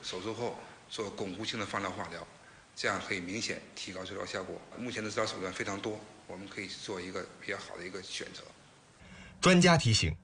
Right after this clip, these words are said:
Speaker 2: 要想远离肺癌，要尽量注意以下几点：一、不吸烟，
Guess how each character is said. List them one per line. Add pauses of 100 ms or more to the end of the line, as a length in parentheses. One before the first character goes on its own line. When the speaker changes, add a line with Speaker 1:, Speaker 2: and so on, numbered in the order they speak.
(320)
Speaker 2:
要
想
远
离
肺
癌， (160)
要
尽
量
注
意
以
下
几
点： (440)
一、 (380)
不
吸
烟，